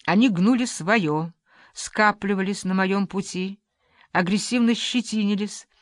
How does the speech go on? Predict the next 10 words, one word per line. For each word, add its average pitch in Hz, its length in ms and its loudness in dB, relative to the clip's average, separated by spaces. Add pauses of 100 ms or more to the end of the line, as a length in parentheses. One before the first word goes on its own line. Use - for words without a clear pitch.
(240)
и 214 60 4
непрестанно 226 680 2
напоминали 226 560 2
о 214 80 0
себе 202 280 -2
голосом 208 480 0
то 202 160 -2
одного, 208 420 0
то 214 140 -2
другого 202 560 0